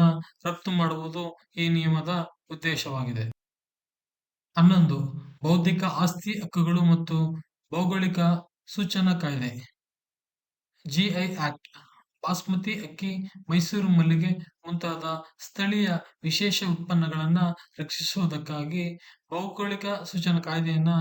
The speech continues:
ಜಾರಿಗೆ ತರಲಾಗಿದೆ. ಈ ಹೆಸರಿನಲ್ಲಿ ದುರುಪಯೋಗವನ್ನ ತಡೆಗಟ್ಟಲು ಸಹಾಯಕವಾಗಿದೆ. ಕೃಷಿ ಕೈಗಾರಿಕೆಗಳಲ್ಲಿ ನಿಯಮಾವಳಿಗಳ ಮಹತ್ವ. ಕಾನೂನು ಪಾಲನೆ. ಕೃಷಿ ಕೈಗಾರಿಕೆಗಳು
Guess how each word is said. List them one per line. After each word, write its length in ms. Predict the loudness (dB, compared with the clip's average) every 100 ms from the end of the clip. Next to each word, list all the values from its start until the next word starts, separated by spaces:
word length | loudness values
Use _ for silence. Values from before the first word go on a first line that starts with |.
| 0
ಜಾರಿಗೆ 260 | -4 -4 -8
ತರಲಾಗಿದೆ. 760 | -6 -6 -6 -4 -4 -4 -8 -14 -20 _ -4
ಈ 200 | 0 2
ಹೆಸರಿನಲ್ಲಿ 800 | 2 2 2 4 6 6 2 -2 -6 -20 _ _ _ _ _ _ _ _
ದುರುಪಯೋಗವನ್ನ 640 | -2 0 0 0 0 0 0 0 -2 -6 _
ತಡೆಗಟ್ಟಲು 800 | 2 4 6 4 2 2 2 -2 _ 2
ಸಹಾಯಕವಾಗಿದೆ. 1040 | 4 4 2 0 -2 -2 -4 -6 -14 _ _ _ _ _
ಕೃಷಿ 380 | 2 4 4 2
ಕೈಗಾರಿಕೆಗಳಲ್ಲಿ 880 | 4 4 4 2 0 2 4 4 4 0 -6 0
ನಿಯಮಾವಳಿಗಳ 720 | 4 6 4 4 4 2 4
ಮಹತ್ವ. 580 | 4 6 4 -2 -4 -8 -6 -8 -12 _ _ _ _
ಕಾನೂನು 380 | 0 2 2 2
ಪಾಲನೆ. 520 | 2 0 -4 -8 -16 _ _ _
ಕೃಷಿ 340 | 0 2 2 4
ಕೈಗಾರಿಕೆಗಳು 840 | 4 6 4 4 2 4 2